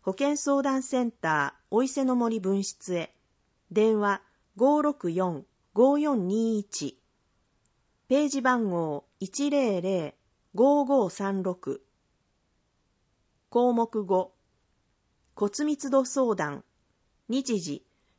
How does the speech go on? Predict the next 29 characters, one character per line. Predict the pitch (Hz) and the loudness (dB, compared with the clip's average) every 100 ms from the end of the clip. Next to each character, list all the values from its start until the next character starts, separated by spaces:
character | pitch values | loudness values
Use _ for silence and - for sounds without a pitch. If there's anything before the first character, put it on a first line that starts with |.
| _ | _
十 | 226 294 | -2 2
月 | 294 285 262 | 2 0 -4
十 | 233 262 | -2 -2
八 | 240 233 233 | -2 -4 -4
日 | 226 - | -4 -6
金 | - 226 233 | -4 -2 2
曜 | 220 196 | 2 2
日、 | 175 143 - _ _ | -2 -8 -10 _ _
午 | 262 294 | -2 0
前 | 277 233 | 2 0
九 | 294 | -2
時 | 254 220 | -4 -4
三 | 240 247 | -2 -2
十 | 254 | -4
分 | 254 190 175 | -6 -6 -6
か | 165 | -4
ら | 156 | -6
十 | 151 202 226 | -4 -2 -2
一 | 208 196 | -4 -10
時。 | 165 139 - _ _ _ _ _ | -8 -12 -14 _ _ _ _ _
場 | 180 | -4
所、 | 180 214 196 _ _ _ _ | 0 -2 -2 _ _ _ _
保 | 196 | -6
健 | 196 294 | -2 -2
相 | 285 277 269 | 0 0 2
談 | 262 254 | 0 -2
セ | - 233 | -2 -2
ン | 220 | -2
タ | - 156 143 - | -4 -2 -2 -6